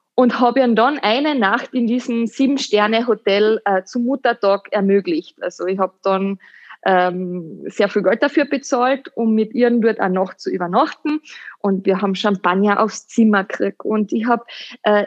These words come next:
Erdbeeren mit Schokolade, in Schokolade getunkt, haben sie mir aufs Nachtkastel gelegt. Wir haben unseren Privatbutler gehabt. Und das ist einfach gegangen, weil mich meine Kollegen total gern mögen haben.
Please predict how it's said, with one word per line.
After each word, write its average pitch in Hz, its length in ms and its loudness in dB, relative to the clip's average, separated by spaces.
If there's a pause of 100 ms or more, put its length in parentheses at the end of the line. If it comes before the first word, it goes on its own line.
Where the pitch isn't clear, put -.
Erdbeeren 220 760 0
mit 220 140 -2
Schokolade, 208 1200 0
in 214 180 -2
Schokolade 214 640 -2
getunkt, 226 540 -6
haben 226 140 0
sie 226 140 -6
mir 214 180 0
aufs - 180 -6
Nachtkastel 220 720 0
gelegt. 220 340 -2 (300)
Wir 214 100 0
haben 214 120 0
unseren 233 280 0
Privatbutler 214 840 0
gehabt. 220 340 -4 (320)
Und 226 240 -2
das 233 200 -2
ist 330 200 -4
einfach 220 420 -4
gegangen, 233 520 -2 (220)
weil 208 500 -2
mich 220 160 2
meine 196 260 0
Kollegen 247 500 0
total 247 520 0
gern 247 320 -2
mögen 294 340 -4
haben. 180 300 -4